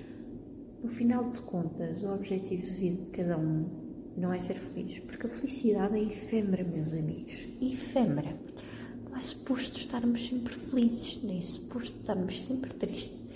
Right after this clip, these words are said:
É suposto estarmos a sentir alguma coisa.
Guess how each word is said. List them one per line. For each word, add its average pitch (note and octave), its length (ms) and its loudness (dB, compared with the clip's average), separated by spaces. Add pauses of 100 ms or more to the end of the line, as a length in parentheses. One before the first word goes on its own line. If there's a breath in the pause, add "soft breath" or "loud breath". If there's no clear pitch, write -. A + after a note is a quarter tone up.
(560 loud breath)
É C4+ 40 0
suposto - 720 0 (580)
estarmos G#3 480 4
a G3 40 8
sentir F#3+ 360 2
alguma D#3+ 220 4
coisa. E3 320 -4